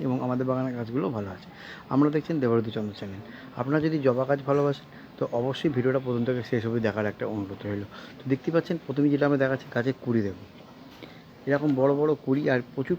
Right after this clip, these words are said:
পরিমাণে ফুল পেতে আমরা কি খাবার প্রদান করছি এবং কি, আহ, মানে আমরা পরিচর্যা করছি গাছকে, যে খাবার বা পরিচর্যার মাধ্যমে গাছে প্রচুর পরিমাণে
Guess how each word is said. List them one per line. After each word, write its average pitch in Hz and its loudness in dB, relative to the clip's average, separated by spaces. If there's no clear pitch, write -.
পরিমাণে 139 2
ফুল 131 2
পেতে 147 4
আমরা 117 0
কি 139 -6
খাবার 123 -2
প্রদান 139 2
করছি 151 -4
এবং 127 2
কি, 196 -4
আহ, - -4
মানে 131 2
আমরা 143 4
পরিচর্যা 131 4
করছি 127 -4
গাছকে, 117 -2
যে 135 4
খাবার 135 2
বা 117 -2
পরিচর্যার 131 0
মাধ্যমে 120 -2
গাছে 123 -6
প্রচুর 156 4
পরিমাণে 120 4